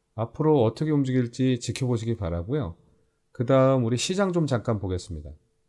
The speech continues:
실리콘밸리 은행 사태가 일단 진정되면서 미 증시가 상승 마감했죠.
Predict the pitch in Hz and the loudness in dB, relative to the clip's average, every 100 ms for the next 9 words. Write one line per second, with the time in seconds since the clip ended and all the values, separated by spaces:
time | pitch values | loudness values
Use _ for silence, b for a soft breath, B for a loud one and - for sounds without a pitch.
0 | _ _ _ _ _ _ _ _ _ _ | _ _ _ _ _ _ _ _ _ _
1 | _ _ _ _ _ _ _ _ _ _ | _ _ _ _ _ _ _ _ _ _
2 | _ _ _ - - 196 180 180 170 131 | _ _ _ -2 2 2 4 4 6 6
3 | 135 135 117 131 123 147 147 123 113 117 | 8 6 6 4 4 0 2 2 2 2
4 | 92 87 110 120 135 123 - 117 135 117 | 0 -2 -4 0 2 2 2 2 4 2
5 | 104 95 110 113 82 b b - 117 117 | 2 0 0 -2 -4 b b -4 -2 0
6 | 110 107 107 107 110 92 87 - 175 165 | -2 0 -2 0 0 -2 -6 -4 -2 0
7 | 127 90 104 85 - 113 | 0 2 0 -2 -6 -12